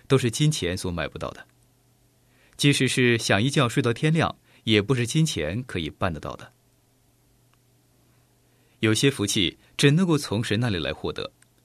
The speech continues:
因为是神直接赐下来的，这就不是金钱可以买到的了。金钱只是给我们去买日常生活的必需品，是物质的东西而已。不但金钱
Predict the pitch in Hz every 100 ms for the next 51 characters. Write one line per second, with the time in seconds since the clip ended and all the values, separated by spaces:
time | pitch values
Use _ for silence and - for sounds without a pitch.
0 | _ - 214 208 151 135 - 85 113 -
1 | - 104 110 127 - 104 - 60 52 -
2 | - _ _ _ _ _ _ _ _ -
3 | 117 117 110 117 107 139 143 87 85 107
4 | 95 87 80 65 78 - - - _ _
5 | _ _ _ _ _ _ _ _ _ _
6 | _ _ - 143 - 90 92 117 - _
7 | - 147 175 170 180 120 101 117 - 143
8 | 104 87 165 143 90 104 - 143 95 95
9 | 98 95 113 110 - - _ _ _ -
10 | 165 156 196 165 139 98 131 139 - -
11 | - - _ _ _ _ _ _ _ _
12 | _ _ _ _ _ _ _ _ _ -
13 | 143 135 131 156 156 98 90 98 135